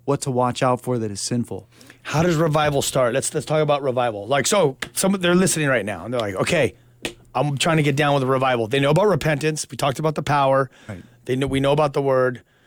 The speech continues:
Speaker 2: Uh, how does revival start? How does one get the, the, the, the fire?
Speaker 1: The revival, you know, I mean, just in the definition of the word, in the word, it just means that something that was alive had drifted off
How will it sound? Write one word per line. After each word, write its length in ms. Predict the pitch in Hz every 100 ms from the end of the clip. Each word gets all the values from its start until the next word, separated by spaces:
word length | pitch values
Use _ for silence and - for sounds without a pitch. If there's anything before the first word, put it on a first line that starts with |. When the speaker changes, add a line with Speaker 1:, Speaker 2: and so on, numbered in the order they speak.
| _ _ -
Speaker 2:
Uh, 340 | 139 131 120 - _ -
how 180 | - 151
does 140 | 139
revival 460 | 135 131 135 131 127
start? 280 | - 127 110
How 140 | 143
does 140 | 147 123
one 160 | 135 131
get 260 | 127 131
the, 80 | 120 -
the, 400 | - 131 120 117
the, 80 | 110
the 100 | 143
fire? 460 | - 135 120 90 - _ _
Speaker 1:
The 80 | -
revival, 500 | 165 160 202 381 196
you 140 | 160 156
know, 120 | 180
I 100 | 185
mean, 180 | 175 160
just 220 | 180 -
in 80 | 175
the 80 | 151
definition 500 | 151 - 156 - 147
of 40 |
the 80 | 131
word, 560 | 147 220 139 113 151 -
in 120 | 147
the 80 | 135
word, 280 | 175 226
it 120 | 139 120
just 220 | 156 135
means 420 | 143 165 165 143
that 280 | 147 135 -
something 420 | 170 160 165 151
that 120 | 135
was 400 | 139 135 120 - -
alive 760 | 131 117 160 196 107 127 143 - _ _ _ _ _ _ _ _ _ -
had 360 | 139 139 127 - _ _ -
drifted 480 | 123 143 160 202 202
off 480 | 127 160 180 -